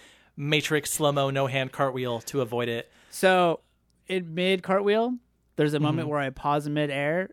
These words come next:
Speaker 2: and
Speaker 1: Mm-hmm.
Speaker 2: then turn to look at the tree
Speaker 1: Mm-hmm.
Speaker 2: and then turn back in the direction that I was going and then
Speaker 1: Mm-hmm.
Speaker 2: continue the cartwheel.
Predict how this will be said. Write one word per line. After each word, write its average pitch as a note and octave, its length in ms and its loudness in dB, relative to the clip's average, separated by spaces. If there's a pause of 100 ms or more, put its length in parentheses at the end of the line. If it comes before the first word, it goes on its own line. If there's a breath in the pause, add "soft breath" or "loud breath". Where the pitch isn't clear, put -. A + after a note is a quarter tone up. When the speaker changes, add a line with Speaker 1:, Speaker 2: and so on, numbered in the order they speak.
Speaker 2:
and - 140 -2
Speaker 1:
Mm-hmm. C#3+ 60 -2
Speaker 2:
then B2+ 420 -2
turn D#3 520 -2
to - 140 -4
look C3+ 300 -4
at D#3+ 140 -2
the F3+ 60 -6
tree G3 360 -4 (320)
Speaker 1:
Mm-hmm. B2 160 -8
Speaker 2:
and D3 160 -2
then C#3 440 -2 (260)
turn D3 380 -2
back C#3 360 2
in C#3+ 60 -4
the C#3 80 -2
direction C#3 280 -2
that C#3 60 -2
I C#3 60 0
was C3+ 120 -2
going D#3 520 -4
and D3 180 -4
then D3 140 2
Speaker 1:
Mm-hmm. B2+ 80 -2
Speaker 2:
continue D3+ 420 0
the D3 80 0
cartwheel. F#3 560 -2